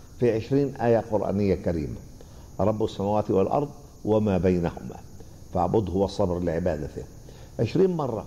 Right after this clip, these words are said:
حتى يؤكد لنا على هذه الحقيقة أن الأرض في مركز السماوات. الفلكيين الآن يرون الأرض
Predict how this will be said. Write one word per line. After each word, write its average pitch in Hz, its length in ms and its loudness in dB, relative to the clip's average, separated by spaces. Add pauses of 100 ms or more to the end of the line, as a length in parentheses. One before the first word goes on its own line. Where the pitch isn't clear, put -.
(460)
حتى 131 300 -2
يؤكد 131 420 -2
لنا 110 280 0
على 101 200 -2
هذه 107 280 2
الحقيقة 90 520 -6 (600)
أن 113 200 4
الأرض 131 760 0 (400)
في 117 160 4
مركز 110 440 0
السماوات. 110 560 -2 (1900)
الفلكيين 165 640 2
الآن 156 340 0 (120)
يرون 127 380 2
الأرض 120 400 0